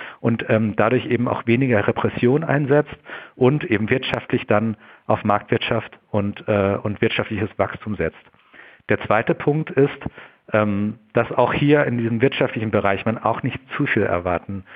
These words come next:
darf. Das heißt, ähm, ich rechne hier mit einer gewissen Öffnung, mit der Einführung bestimmter,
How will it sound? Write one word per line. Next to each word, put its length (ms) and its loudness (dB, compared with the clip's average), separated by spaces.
darf. 380 2
Das 180 -6
heißt, 340 -2
ähm, 540 -2
ich 180 -4
rechne 240 0
hier 240 0
mit 160 -2
einer 220 -2
gewissen 320 -4
Öffnung, 360 0
mit 140 0
der 160 2
Einführung 480 -2
bestimmter, 560 0